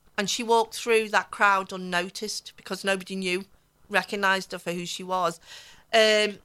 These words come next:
and for me, I know M Ps are busy. I know they have a lot of work to do, but Helen Grant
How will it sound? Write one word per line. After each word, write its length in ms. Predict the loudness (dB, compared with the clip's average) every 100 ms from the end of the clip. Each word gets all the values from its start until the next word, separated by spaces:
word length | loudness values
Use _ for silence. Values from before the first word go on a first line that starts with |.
| _ _ 4
and 420 | 6 4 -4 -10 -14
for 220 | -2 4
me, 420 | 6 6 4 0
I 120 | 0 2
know 480 | 4 4 2 -2 -6
M 160 | -6 -4
Ps 320 | -6 -6 -6
are 40 | -2
busy. 520 | -2 0 -2 -4 -6 _ -8 -2
I 140 | 0
know 460 | 4 4 4 2 -2
they 160 | -6
have 160 | -6 -4
a 60 |
lot 180 | -4 -4
of 80 | -2
work 340 | -2 -2 -4 -12
to 120 | -10
do, 300 | -8 -8 -8 -16 -20 -20 _ _
but 320 | 2 2 0 -6 _ _ _ _ _ _ _ _ _ -4
Helen 320 | -2 -2 -4
Grant 680 | -2 4 4 2 -6 -12